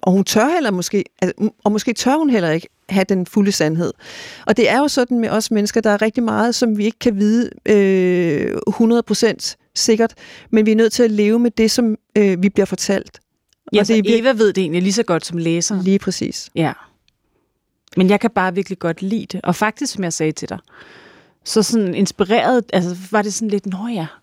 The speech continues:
Speaker 2: tænkte jeg.
Speaker 1: Mhm.
Speaker 2: Man behøver faktisk ikke at fortælle alt,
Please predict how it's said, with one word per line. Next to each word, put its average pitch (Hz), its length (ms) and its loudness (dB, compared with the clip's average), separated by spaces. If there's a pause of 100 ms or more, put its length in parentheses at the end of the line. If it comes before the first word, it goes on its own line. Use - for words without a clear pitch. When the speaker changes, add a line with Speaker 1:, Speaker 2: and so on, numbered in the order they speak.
(140)
Speaker 2:
tænkte 165 340 -2
jeg. - 140 -10
Speaker 1:
Mhm. 202 260 -2 (340)
Speaker 2:
Man 196 120 2
behøver 190 260 0
faktisk - 260 -6
ikke 175 100 -8
at 180 40 -8
fortælle - 520 -8
alt, - 320 -14